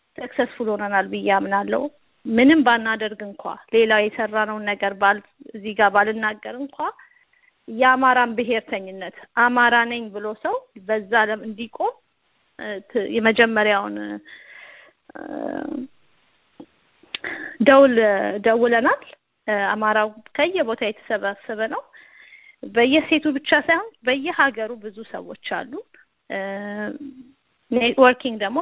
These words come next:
ቀላል ነገር አይደለም፣ የምትሰራው ነገር ነው። አጥብቀህ መስራ-፣ መስራት አለብህ ከስር ስትሰራ እና ብዙ ጊዜ ይፈጃል። ብዙ፣ እ፣ ጊዜና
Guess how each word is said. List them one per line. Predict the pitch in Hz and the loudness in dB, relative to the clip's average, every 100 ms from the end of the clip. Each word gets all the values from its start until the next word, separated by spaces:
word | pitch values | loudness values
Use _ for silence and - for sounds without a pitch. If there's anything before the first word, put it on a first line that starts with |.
| 302 | -2
ቀላል | 240 208 208 196 | -2 2 2 0
ነገር | 185 185 | -8 -8
አይደለም፣ | 185 - - 190 214 | -8 -10 -14 -16 -6
የምትሰራው | 226 240 240 - 226 208 202 | -4 -2 -4 -2 2 2 0
ነገር | 196 190 - | -4 -4 -4
ነው። | 196 | 2
አጥብቀህ | 208 - 240 - 247 220 | 0 0 -8 -2 -2 -2
መስራ-፣ | 214 - 190 196 - - | -8 -4 0 0 0 -6
መስራት | 214 220 220 214 | -6 0 2 2
አለብህ | 196 208 202 - 196 _ - - - | 0 -2 -4 -4 -12 _ -20 -20 -4
ከስር | - 240 247 226 | 2 2 2 -2
ስትሰራ | 196 - 190 190 | -6 -6 -4 -2
እና | 208 254 480 - - - _ | -2 -2 -4 -6 -20 -20 _
ብዙ | 226 302 349 | 2 4 6
ጊዜ | 302 302 | 4 0
ይፈጃል። | 277 202 196 180 - - _ _ _ | 0 -2 -4 -6 -8 -16 _ _ _
ብዙ፣ | 247 220 294 294 277 254 - - | -4 0 0 2 0 -2 -6 -2
እ፣ | 220 214 208 202 - 226 - - - - - - | 2 4 4 0 -4 -8 -14 -18 -18 -18 -16 -2
ጊዜና | 208 226 240 226 | 2 4 4 4